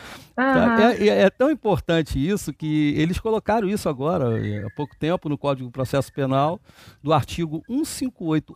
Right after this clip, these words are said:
Speaker 1: A ao artigo um cinco oito F. que
Speaker 2: A
Speaker 1: fala
Speaker 2: questão da cadeia de
Speaker 1: exatamente da
Speaker 2: custódia.
Speaker 1: cadeia de custódia, porque, é, é, o teu trabalho tá totalmente relacionado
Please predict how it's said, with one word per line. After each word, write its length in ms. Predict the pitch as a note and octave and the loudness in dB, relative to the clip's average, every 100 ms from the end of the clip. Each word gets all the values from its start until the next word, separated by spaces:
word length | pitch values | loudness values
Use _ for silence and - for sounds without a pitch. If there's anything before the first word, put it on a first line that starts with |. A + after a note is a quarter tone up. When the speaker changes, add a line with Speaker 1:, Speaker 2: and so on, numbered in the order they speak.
| - | 0
Speaker 1:
A 260 | E3+ G3+ - | 2 2 -2
ao 220 | F3+ D#3+ E3+ | -4 -2 -2
artigo 420 | - - F#3+ F3+ | -4 -6 -10 -8
um 120 | A3 B3+ | -6 -6
cinco 340 | - A3 F3 | -6 -10 -4
oito 220 | F#3 F3+ | -2 0
F. 400 | E3+ F3 - A2+ - _ _ _ _ | 2 2 -2 -10 -10 _ _ _ _
que 140 | F3+ | -4
Speaker 2:
A 80 | D#3+ | 2
Speaker 1:
fala 220 | G3+ A#3 | 4 4
Speaker 2:
questão 180 | A3 E3 | 4 4
da 60 | B3+ | 6
cadeia 100 | C#4+ | 6
de 80 | |
Speaker 1:
exatamente 400 | E3 G#3 F#3 F#3+ | 6 4 4 2
da 80 | A3 | 2
Speaker 2:
custódia. 460 | D#3+ D#3 D#3 G3 E3 | 2 2 2 2 4
Speaker 1:
cadeia 400 | G3+ C#3 F3 G#3 | 2 2 2 0
de 100 | G3+ | -2
custódia, 560 | B3 - F3+ F3+ B2+ | -10 -8 -2 0 0
porque, 400 | A#2+ - F#3 A3+ - | -4 -2 0 0 2
é, 440 | F#3+ F3 E3 D3+ | 4 4 4 4
é, 100 | E3 D#3+ | 0 -2
o 80 | E3+ | -4
teu 220 | - C#4+ | -2 -2
trabalho 600 | C#4 D#3 B2 F3 A#3+ C#3+ | 2 2 2 2 2 0
tá 140 | - | -2
totalmente 540 | F3 - - A#3+ C4 G#3+ | -4 -4 -4 -2 0 2
relacionado 840 | A3+ G#3+ - D#3+ E3 A3+ F#3+ C3 | 4 2 0 -2 0 0 0 -4